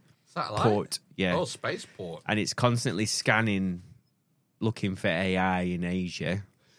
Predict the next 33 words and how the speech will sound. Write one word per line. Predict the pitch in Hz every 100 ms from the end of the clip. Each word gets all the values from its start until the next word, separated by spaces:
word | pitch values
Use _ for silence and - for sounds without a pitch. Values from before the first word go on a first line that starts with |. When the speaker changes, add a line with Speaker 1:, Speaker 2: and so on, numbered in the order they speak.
| - - - - - -
Speaker 2:
And | 110
then | 107
every | 107 107 110
so | - 110 104
often | 107 - 90
it | 80
drops | 101 95 -
a | 95
missile | 92 95 - 87 87 85 85
or | 85 85
whatever. | 82 87 - 80 78 - _ 110
Speaker 1:
Right. | 131
Speaker 2:
So | 135
eventually | 120 117 127
at |
the |
beginning | 123 135 127
of |
the | 120
film, | - 95 90 90
there's | 90
this | 98 107
underco-, | 113 101 - 107
it | 95
turns | - 120
out | 113 -
to |
be | 101
an | 101
undercover, | 98 95 98 92 98 92 87 _ _ _ _ _ _ -
uh, | 87 - 101
agent | 95 85 87 90 90 - - -
for, | 87 85 85